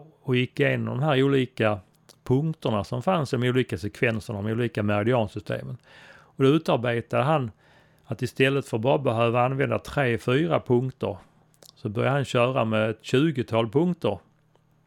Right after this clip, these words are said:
till början med. Och liksom för att täcka över alla systemen och lite olika punkter. Så då resonerar han som att om jag knackar över alla meridiansystemen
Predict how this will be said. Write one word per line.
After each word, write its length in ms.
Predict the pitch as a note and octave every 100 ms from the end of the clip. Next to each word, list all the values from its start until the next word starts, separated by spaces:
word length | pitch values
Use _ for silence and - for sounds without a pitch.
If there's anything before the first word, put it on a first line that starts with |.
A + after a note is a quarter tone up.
| _ _ - -
till 140 | B2
början 380 | A2+ A#2 B2 G2+
med. 180 | G#2+ B2 - - - - _ _
Och 80 | A#2
liksom 280 | A2+ A#2 A2
för 100 | A2
att 80 |
täcka 420 | - A#2+ - B2+ C#3
över 400 | C3+ G#2 G#2+ F#2 _ _ _ _ -
alla 440 | C3 C#3 D3+ A#2
systemen 760 | - A#2 - E3+ A2 G#2+ - - - _ _ _ _ _ _ _ _ _ -
och 60 |
lite 260 | A#2 - B2+
olika 480 | C#3 A#2+ - A2+ E3 - _ _
punkter. 500 | - C3 D#3+ - - - - - - -
Så 160 | - B2+
då 80 |
resonerar 640 | B2 A#2+ - B2+ D#3+ D3+ B2+
han 180 | C3+ B2+
som 180 | A#2 A2
att 320 | A2+ - - _ _ _ _ _ _ _ _ _ _ _ _
om 160 | C#3
jag 200 | B2 B2
knackar 640 | - C#3 B2+ - C3 C#3 C#3
över 220 | A2+ A#2
alla 420 | A#2+ C#3 E3+ C3+
meridiansystemen 1120 | A#2+ A#2+ C3 E3+ D#3+ B2 - A2+ G#2+ G#2+ A2+